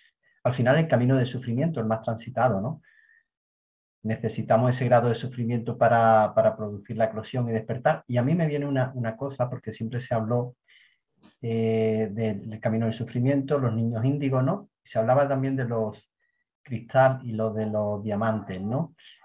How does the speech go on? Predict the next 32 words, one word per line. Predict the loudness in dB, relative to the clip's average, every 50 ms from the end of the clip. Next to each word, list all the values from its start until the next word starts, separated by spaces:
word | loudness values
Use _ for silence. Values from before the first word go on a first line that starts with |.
| -20 -4
Realmente | 2 4 4 6 6 4 2 0 -2
estas | 0 2 2 2
nuevas | 4 4 2 2 2
generaciones | 0 0 2 2 0 0 0 -2 -2 -2 -4 -4
que | -4
vienen | -2 0 0 0 0
ya | 0 -2 -2
en | -2 -4
otro | -4 -6 -6 -6 -6 -4 -2
nivel | -2 0 0 0 -2
vibratorio, | -2 0 0 2 2 2 2 0 0 0 -2
yo | -2 -4
creo | -4 -4 -4 -4 -4
que | -2 -2
en | -2
el | -2 -2
de | -2 -4 -6 -6 -8 -8
esa | -8 -4 -4 -4
futura | -4 -4 -8 -8 -6 -4 -2 -2
nueva | -2 -2 0 0 0
humanidad | 0 -2 -2 -2 0 2 2 2 2
y | 0
en | -2 -4 -8
esa | -10 -6 -6 -6 -6 -6
futura | -10 -14 -10 -8 -8 -8 -6
tierra, | -6 -6 -4 -4 -4 -6 -6 -10 _ _ _ _ _ _ _ _ _ _ _ _ _ _ _ _ _ _ _
¿necesitan | -4 -4 -2 -2 -4 -4 -4 -4 -2 -2 -2 0
transitar | 0 0 0 0 -4 -6 -4 -4 -2 -4
el | -4 -4
camino | -6 -6 -4 -4 -6 -6
del | -8 -10
sufrimiento? | -10 -14 -16 -14 -14 -12 -10 -8 -6 -6 -6 -6 -8 -12 -14